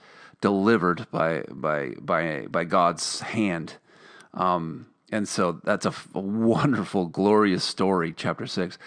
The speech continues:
But then there's just an entire shift of gears into chapter seven. It's just like an entirely different thing. Um, and so there's not a whole lot of reason to kind of back into Daniel six. We can just kind of kick off Daniel seven right where it is because it basically stands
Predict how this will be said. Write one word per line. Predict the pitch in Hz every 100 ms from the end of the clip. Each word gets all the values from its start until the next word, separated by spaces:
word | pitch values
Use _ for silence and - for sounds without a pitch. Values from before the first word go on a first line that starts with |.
| - - -
But | 123
then | 135 139 123 98 - - 120 143 123 101 -
there's | 147 139 123
just | 135 -
an |
entire | 113 - - 104 104 78
shift | - - - 135 -
of | - 107 98
gears | 107 104 90 87 - - -
into | 117 107
chapter | - - 101 92
seven. | 104 95
It's | 101
just | - 110
like | 107 92
an |
entirely | 98 87 - 101 101 98
different | 92 101 90 90 -
thing. | 90 85 90 _ - - - - - - -
Um, | 113 107
and | 107 110
so | 127
there's | 120 104
not | 131 135
a |
whole | - 131 120
lot | 117 104
of | 92 92
reason | 107 101 107 101
to |
kind | 92 98
of | 87 80
back | 90 87 101 -
into | 104 101 95 - - 101 95 90 87 - _ -
Daniel | 104 101 92 87
six. | 98 - - 113 78 69 -
We | 98
can | 92
just | 143 143
kind | 110 98
of | 87
kick | - 117 -
off | 98 87 85
Daniel | 98 92 90
seven | - 90 90 90
right | 92
where | 80 87
it | 85
is | 82 -
because | 95 82
it | 87
basically | 90 101 - 113 107
stands | - - 98 90 85 87